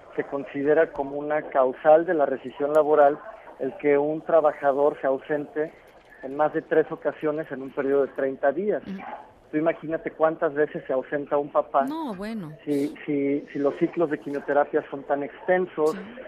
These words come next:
Speaker 2: Sí.
Speaker 1: más las consecuencias, los efectos secundarios y demás.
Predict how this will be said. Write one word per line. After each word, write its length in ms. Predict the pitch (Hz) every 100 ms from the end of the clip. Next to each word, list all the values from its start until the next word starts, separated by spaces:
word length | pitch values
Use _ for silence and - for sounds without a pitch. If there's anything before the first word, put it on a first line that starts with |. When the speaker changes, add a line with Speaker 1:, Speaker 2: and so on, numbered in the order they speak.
| -
Speaker 2:
Sí. 100 | -
Speaker 1:
más 280 | 147 160 170
las 160 | 170 160
consecuencias, 800 | 151 147 147 160 165 165 170 160
los 160 | 139 -
efectos 340 | 139 147 - 139
secundarios 520 | 139 139 143 156 160 139
y 40 |
demás. 280 | 135 170